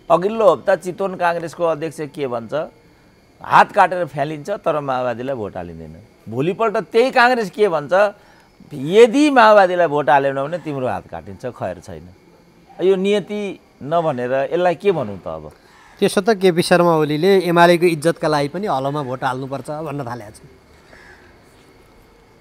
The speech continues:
Speaker 1: अब यो, अ, एकाङ्गी छ सोधाई, किनभने उनीहरूको भनाइ के छ भने हामीले जम्मा बिस ठाउँमा तालमेल गरेका छौँ।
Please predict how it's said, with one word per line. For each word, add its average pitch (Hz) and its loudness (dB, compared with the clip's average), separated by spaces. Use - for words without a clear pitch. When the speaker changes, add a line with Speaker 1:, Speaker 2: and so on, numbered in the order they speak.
Speaker 1:
अब 160 0
यो, 190 -2
अ, 98 -10
एकाङ्गी 175 -2
छ 143 -10
सोधाई, 123 -6
किनभने 175 -4
उनीहरूको 190 -4
भनाइ 147 -4
के 147 -10
छ 131 -8
भने 147 -4
हामीले 160 -4
जम्मा 175 -4
बिस 170 -8
ठाउँमा 139 -6
तालमेल 131 -2
गरेका 95 -6
छौँ। 76 -16